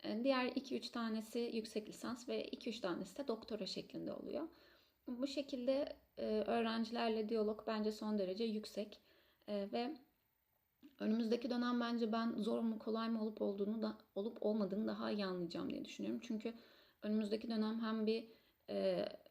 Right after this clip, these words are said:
teaching assisting yani öğretim asistanlığı hem de research assisting yani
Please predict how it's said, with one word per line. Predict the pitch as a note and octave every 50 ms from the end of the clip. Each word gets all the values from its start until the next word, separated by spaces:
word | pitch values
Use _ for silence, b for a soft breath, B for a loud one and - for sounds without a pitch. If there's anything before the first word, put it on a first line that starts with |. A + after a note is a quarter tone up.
| _ _ _
teaching | - - A3+ G#3+ - - A3+ G#3+
assisting | G3 G3 G3+ - G#3+ - G#3+ G3 G3
yani | G3 G3+ A3 G#3+ G#3+ -
öğretim | - G3 G3 G3 G#3 G#3 - G#3+
asistanlığı | G#3+ G#3+ - - - - G3 G3 G3+ F#3 F3+ F#3
hem | G#3 A3 A3+ G3+ G3+
de | G3 G#3 -
research | - - - - G#3+ G#3+ G#3+ - -
assisting | G3+ - G#3+ G#3 - - F#3+ G3+ - -
yani | F#3 G3 G3+ F#3+ G#3 G#3+